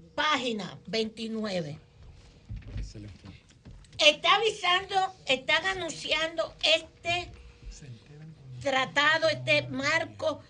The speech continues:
de cooperación, esta de Naciones Unidas con Haití.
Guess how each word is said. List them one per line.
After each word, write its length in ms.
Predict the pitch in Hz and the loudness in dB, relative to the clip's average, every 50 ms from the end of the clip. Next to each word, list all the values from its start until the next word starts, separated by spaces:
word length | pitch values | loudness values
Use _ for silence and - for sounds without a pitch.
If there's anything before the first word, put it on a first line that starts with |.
| - - | -20 -16
de 220 | - 202 294 285 285 | -4 0 2 2 2
cooperación, 960 | 285 294 277 - 294 277 277 262 - - 294 294 294 302 311 311 311 302 - - - - - - - - - - | 0 -4 -2 0 2 2 2 2 0 -2 -2 0 2 2 2 2 0 -2 -8 -12 -18 -20 -20 -20 -20 -16 -4 0
esta 580 | 285 302 320 320 - - 330 320 302 302 - - - 139 123 - - - - - 127 131 - - - - | 2 2 2 2 0 2 2 4 4 2 0 -6 -16 -18 -16 -16 -18 -18 -16 -16 -16 -16 -16 -16 -14 -2
de 200 | 247 285 285 285 | 2 2 4 4
Naciones 640 | 277 262 - - - 320 302 302 302 277 - - | 2 0 -2 -2 -2 -2 0 0 0 -2 -2 -2
Unidas 640 | 285 269 285 311 330 381 403 427 415 359 - - - - | -4 -4 -4 -2 -2 -2 0 0 0 0 -2 -6 -14 -6
con 260 | - 277 277 294 294 311 311 - - - - - - - - _ _ - - - - - _ - - | -2 2 2 2 2 0 -2 -10 -18 -20 -20 -20 -20 -20 -20 _ _ -20 -20 -20 -20 -20 _ -8 -2
Haití. 640 | - 214 220 208 - - - 254 233 190 139 120 | 0 2 2 0 -2 -6 -4 -2 -2 -2 -2 -6